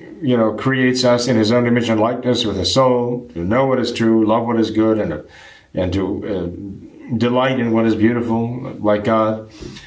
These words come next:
that he believes that we are responsible for the choices we make, that God rewards the good and punishes the wicked. You know, these basic answers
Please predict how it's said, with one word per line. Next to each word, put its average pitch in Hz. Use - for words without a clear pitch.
that 110
he 113
believes 113
that 123
we 113
are 110
responsible 131
for 110
the 101
choices 107
we 101
make, 110
that 107
God 117
rewards 127
the 120
good 117
and 104
punishes 110
the 104
wicked. 107
You 110
know, 110
these 110
basic 135
answers 113